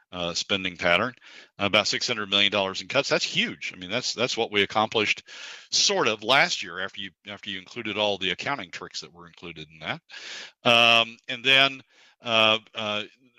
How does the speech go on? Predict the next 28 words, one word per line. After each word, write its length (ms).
P 160
F 80
D 120
restructuring 520
to 60
P 200
O, 240
P 160
O 100
M 100
V 140
fifty 320
fifty, 440
that 220
produces 520
about 420
seven 260
hundred 240
million 260
dollars, 600
uh, 440
in 360
additional 540
revenues 480
over 180
the 100
ten-year 420
window, 400